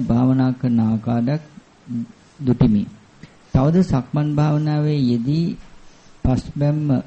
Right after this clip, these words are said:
වරාණත් උඩමළුවේ ඉදිරිපිට ඇස් පියා සිටින විට මාළු ටැංකියක ආකාරයෙන් ජල බුබුලු විශාල ප්‍රමාණයක් ඒ දිගේ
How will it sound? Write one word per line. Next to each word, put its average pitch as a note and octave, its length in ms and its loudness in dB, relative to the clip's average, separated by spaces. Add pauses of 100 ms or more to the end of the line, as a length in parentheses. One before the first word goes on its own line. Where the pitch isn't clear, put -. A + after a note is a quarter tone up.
වරාණත් C3 540 -2
උඩමළුවේ B2 640 0 (120)
ඉදිරිපිට D3+ 500 0
ඇස් - 320 0
පියා D3 280 0
සිටින B2 360 0
විට A2+ 180 0 (1000)
මාළු C#3 340 4
ටැංකියක E3 500 2
ආකාරයෙන් C#3 760 0
ජල C3+ 280 2
බුබුලු C#3+ 400 2
විශාල C#3+ 460 2
ප්‍රමාණයක් C3 580 2 (120)
ඒ B2 160 -2
දිගේ C#3 340 -2